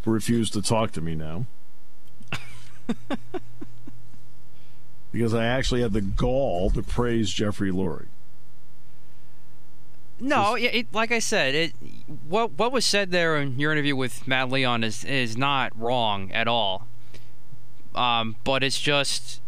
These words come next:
Speaker 2: you can't deny the inconsistencies within the franchise in trying to run this right now and some questionable decisions.
Speaker 1: But you want him fired.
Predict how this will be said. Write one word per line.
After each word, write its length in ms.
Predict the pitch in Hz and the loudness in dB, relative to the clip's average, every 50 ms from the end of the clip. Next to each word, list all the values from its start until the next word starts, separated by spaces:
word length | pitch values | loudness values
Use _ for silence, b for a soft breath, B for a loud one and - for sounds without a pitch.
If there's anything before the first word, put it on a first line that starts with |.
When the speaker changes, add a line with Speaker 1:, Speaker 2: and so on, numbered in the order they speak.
| - - | -2 -2
Speaker 2:
you 140 | - 156 147 | -2 -2 -2
can't 280 | - - 175 180 190 156 | 0 2 2 2 2 0
deny 540 | 180 180 160 160 175 185 180 170 160 165 151 - - - - B B B B B B - | 0 0 0 2 2 2 2 2 0 0 0 -2 -2 -2 -2 B B B B B B -2
the 480 | 143 135 151 165 165 170 165 160 - - - | -2 0 0 0 0 0 0 0 -2 -2 0
inconsistencies 880 | 151 180 175 - 180 156 - - 190 180 190 180 147 - 156 160 147 135 | 0 0 0 0 -2 -2 0 0 0 0 0 0 0 0 0 0 0 0
within 300 | 143 147 - 156 151 147 | -2 0 0 0 0 0
the 80 | 143 | 0
franchise 560 | - - 156 165 170 160 143 160 147 143 135 | 0 0 0 0 0 0 0 0 0 0 0
in 80 | 139 127 | -2 -2
trying 260 | - - 147 147 147 | 0 0 0 0 0
to 80 | 139 127 | 0 0
run 220 | 120 131 151 156 | 0 0 0 0
this 180 | 139 131 123 - | 0 -2 0 0
right 220 | 127 120 113 117 | 0 0 0 2
now 200 | 117 120 123 131 | 2 0 2 0
and 80 | 127 123 | 0 0
some 160 | - 135 123 | -2 -2 -2
questionable 440 | - 139 135 139 - 156 151 151 147 | 0 0 0 0 0 -2 -2 -2 -2
decisions. 680 | 156 151 - 185 208 226 202 107 92 - - - - - - - - - - - - - - - - - - - - - - - - - - - - - - - - - - - - - - - - - | -2 -2 0 0 0 0 -2 -2 -2 -2 0 0 0 0 0 0 0 0 0 0 0 -2 -2 0 0 0 0 0 0 0 0 -2 -2 -2 -2 -2 -2 0 0 0 0 0 0 0 0 0 0 0 0 0
Speaker 1:
But 140 | 175 185 190 | 0 2 2
you 160 | 175 208 233 | 2 2 2
want 320 | 226 220 220 214 220 220 | 2 2 2 2 2 2
him 100 | 226 202 | 2 2
fired. 720 | - - - - 190 202 226 240 247 254 247 226 - - - | 0 0 -2 -2 -2 -2 -2 -2 -2 -2 -2 -2 -2 -2 -2